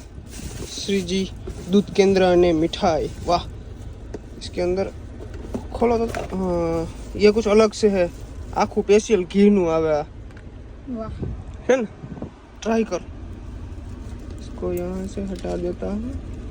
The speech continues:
Speaker 1: થોડા સા ટ્રાય કરો. માવો હે હો. આપણે વા નતો ખાધો?
Speaker 2: હમ.
Speaker 1: એવો જ છે. થાબડી બેડા
Speaker 2: થાબડી
Speaker 1: જેવો.
Speaker 2: ટાઈપ.
Speaker 1: હમ.
Speaker 2: મસ્ત હે.
Speaker 1: મસ્ત છે ભાઈ,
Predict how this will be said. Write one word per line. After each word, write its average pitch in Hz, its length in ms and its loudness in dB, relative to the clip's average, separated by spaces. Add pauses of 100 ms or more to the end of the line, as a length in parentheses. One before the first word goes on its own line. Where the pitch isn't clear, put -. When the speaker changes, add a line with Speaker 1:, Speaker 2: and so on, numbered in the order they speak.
(220)
Speaker 1:
થોડા 185 220 -8
સા 190 120 -6
ટ્રાય 170 280 -4
કરો. 147 240 -8 (1120)
માવો 196 260 8
હે 196 80 0
હો. 269 120 -4 (1300)
આપણે 196 160 6
વા 214 120 10
નતો 254 200 6
ખાધો? 240 280 4 (160)
Speaker 2:
હમ. 233 420 -8
Speaker 1:
એવો 185 160 2
જ 151 40 -6
છે. - 200 -12 (540)
થાબડી 196 360 4
બેડા 170 200 4
Speaker 2:
થાબડી 302 180 0
Speaker 1:
જેવો. 240 100 -2
Speaker 2:
ટાઈપ. 214 240 -10 (180)
Speaker 1:
હમ. 170 520 -2 (720)
Speaker 2:
મસ્ત 247 300 -12
હે. 226 180 -16 (460)
Speaker 1:
મસ્ત - 280 -8
છે 156 120 -10
ભાઈ, 160 180 -6